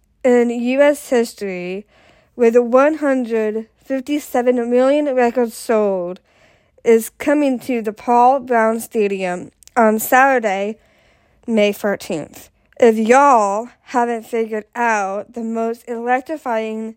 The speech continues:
and mesmerizing musical first, it is Garth freaking Brooks, and it, it is his first con-,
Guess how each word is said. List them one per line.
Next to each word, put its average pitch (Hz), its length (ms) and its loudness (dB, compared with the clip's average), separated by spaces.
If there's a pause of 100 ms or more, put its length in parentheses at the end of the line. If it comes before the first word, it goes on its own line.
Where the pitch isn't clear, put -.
(160)
and 220 600 -8
mesmerizing 208 1200 -4 (360)
musical 240 460 -2
first, - 800 -14 (540)
it 262 140 6
is 247 180 2 (140)
Garth 262 400 4
freaking 247 600 -6
Brooks, 175 680 -10 (500)
and 247 380 0 (400)
it, 247 400 4 (200)
it 240 180 4
is 220 540 2
his 247 300 0
first 302 500 -6
con-, 240 360 -4